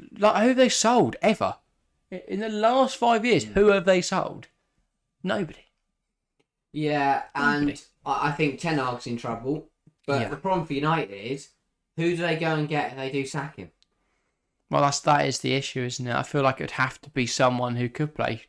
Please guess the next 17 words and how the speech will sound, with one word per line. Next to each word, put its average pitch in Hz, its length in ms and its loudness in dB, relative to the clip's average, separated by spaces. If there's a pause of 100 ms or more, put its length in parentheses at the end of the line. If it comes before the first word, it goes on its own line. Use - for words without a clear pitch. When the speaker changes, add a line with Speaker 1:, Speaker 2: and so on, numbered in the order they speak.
(120)
Speaker 1:
direct 131 400 4
football. - 380 -6 (160)
Sam 156 220 4
Allardyce. 113 400 -2 (800)
But 147 460 6
Speaker 2:
That 139 380 4
would, 135 220 -4
like, 147 300 0
back 127 180 -2
when 135 80 -6
they 131 160 -2
got 127 200 -6
David, 131 320 -4
brought 135 200 0
David 131 240 -2
Moyes 135 320 -2
in. 90 220 -12